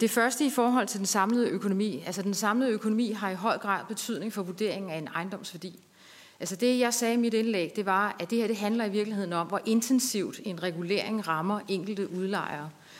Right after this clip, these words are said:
Og det vil jo være sådan, når man som udlejer går ud, øh, og, og har et aktiv, som en, en udlejningsejendom er, så har man en samlet økonomi i den her ejendom med nogle indtægter og nogle udgifter.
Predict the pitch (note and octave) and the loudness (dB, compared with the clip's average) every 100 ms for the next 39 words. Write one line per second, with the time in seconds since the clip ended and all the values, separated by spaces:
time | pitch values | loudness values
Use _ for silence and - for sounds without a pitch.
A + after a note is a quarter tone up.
0 | - - - - E3+ B3 B3+ A3 F#3+ G#3 | -18 -18 -10 -2 4 8 8 8 6 6
1 | B3 A#3+ A#3 A3 A#3 F#3+ E3+ E3 - E3+ | 4 4 2 4 4 4 2 0 0 -2
2 | D#3+ G#3+ A3+ B3 F#3 E3+ F3+ F3 G#3+ A3 | -2 2 4 4 4 0 0 2 2 0
3 | - C3 E3 D3+ - E3+ D#3 E3+ G3 G#3 | 0 0 0 0 0 -2 0 -2 2 2
4 | - - G3 - B3+ - G3 E3+ D#3+ D3+ | 2 2 2 2 -2 -2 -2 -2 -4 -4
5 | D3 F#3+ G#3 A#3 F#3 E3+ F3 D#3 D#3 D3+ | -4 0 2 2 0 -2 -4 -4 -4 -6
6 | C3 F#3+ A#3 B3+ A#3+ A#3+ A#3 G#3+ F3+ E3 | -2 -2 0 0 4 4 4 0 0 -2
7 | - E3+ G#3 A3+ F3 G3 F#3 G3+ F3+ F3 | 2 2 4 4 2 -2 -2 -2 -2 -2
8 | F#3 E3+ E3 A#3 B3 G#3 G3 F#3 D#3 E3 | -2 2 2 2 2 0 -2 -2 -2 -4
9 | - F3+ F3 D#3+ D3 C#3+ C#3+ D3+ | -4 -6 -6 -6 -6 -8 -10 -12